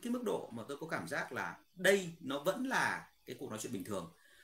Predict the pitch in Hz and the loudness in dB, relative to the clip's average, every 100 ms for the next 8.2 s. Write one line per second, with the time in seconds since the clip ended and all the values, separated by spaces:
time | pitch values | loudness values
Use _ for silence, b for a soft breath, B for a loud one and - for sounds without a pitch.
0 | B 151 160 220 208 170 123 - 135 170 | B -6 -2 0 0 2 2 0 -4 -4
1 | - 220 214 - 156 233 202 117 101 - | -6 -2 2 2 2 2 2 2 -2 -6
2 | 127 107 - - - 175 90 110 95 92 | -6 -6 -8 -8 -4 -4 -4 -4 -6 -8
3 | - b b b - 190 170 170 - 123 | -14 b b b -2 0 0 2 6 6
4 | 175 196 127 131 143 156 170 170 - 147 | 4 0 -2 -2 -2 -2 -4 -6 -4 -6
5 | - 131 123 110 113 135 185 190 214 185 | -4 2 2 4 2 0 0 -4 -2 -2
6 | - 98 98 - - 147 170 - - - | -4 -2 -2 -2 -2 -2 -2 -4 -6 -4
7 | 101 92 - 120 113 104 127 90 82 - | -4 -6 -6 -6 -6 -8 -8 -8 -8 -4
8 | 113 113 | -2 -4